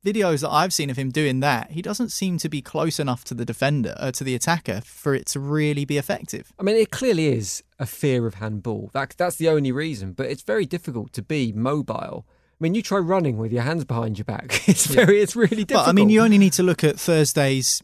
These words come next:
Speaker 1: um, Europa League game between Manchester United and Real Sociedad, and the goal that Sociedad scored was a penalty from what was an extremely harsh handball against Lisandro Martinez,
Speaker 2: Mm.
Speaker 1: where the ball was shot against his thigh, it deflected up onto his arm,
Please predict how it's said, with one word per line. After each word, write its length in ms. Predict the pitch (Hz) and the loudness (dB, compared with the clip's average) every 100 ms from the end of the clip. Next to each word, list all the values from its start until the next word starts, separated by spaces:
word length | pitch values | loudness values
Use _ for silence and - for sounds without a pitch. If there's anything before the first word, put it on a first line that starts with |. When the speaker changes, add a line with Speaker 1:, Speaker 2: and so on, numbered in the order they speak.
| _ | _
Speaker 1:
um, 500 | 151 131 131 127 131 - - _ _ | -4 -2 0 -2 -4 -8 -20 _ _
Europa 360 | - 139 151 - | 0 2 2 2
League 200 | 135 127 | 0 2
game 260 | 135 127 127 | 2 2 2
between 300 | - 139 131 | 0 0 0
Manchester 420 | 131 123 127 - | 0 0 -4 -2
United 300 | 135 127 127 | 0 0 0
and 100 | 127 | 0
Real 160 | 127 | 0
Sociedad, 600 | 123 - 160 135 110 104 | -2 -2 0 0 0 0
and 140 | 107 120 | 2 0
the 60 | |
goal 280 | 120 139 131 | 2 2 2
that 160 | 123 120 | 2 -2
Sociedad 500 | - 135 - 123 113 | -2 -2 0 -2 -2
scored 260 | - 131 120 | -2 -2 -2
was 120 | 120 | -4
a 60 | |
penalty 520 | 120 151 143 123 107 107 | -2 -2 0 -2 -6 -6
from 240 | - 120 | -4 -2
what 140 | 123 | -2
was 140 | - 123 | -2 -2
an 80 | 131 | -2
extremely 540 | - - 180 196 135 | -2 2 4 4 2
harsh 340 | 110 117 107 - | 0 0 0 -2
handball 420 | 110 104 104 110 | -2 -2 -2 -4
against 340 | 120 120 123 | -2 -2 -2
Lisandro 460 | 131 127 131 127 123 | -2 -2 0 0 0
Martinez, 600 | 127 120 104 156 120 101 | 0 0 0 0 -2 -4
Speaker 2:
Mm. 20 | |
Speaker 1:
where 240 | 127 117 110 - _ _ _ _ | -4 -4 -6 -14 _ _ _ _
the 80 | 131 | -4
ball 180 | 165 160 | 0 2
was 120 | 139 | 2
shot 280 | - 156 131 | 2 0 0
against 420 | 143 135 147 165 | -2 0 0 0
his 160 | 143 123 | -2 0
thigh, 300 | - 123 113 | 2 2 0
it 100 | 127 | -2
deflected 460 | - - 156 - 135 | -6 -2 -2 0 -2
up 160 | 131 - | -2 0
onto 300 | 151 143 139 | 0 2 2
his 140 | 131 | 2
arm, 360 | 143 117 127 | 4 2 0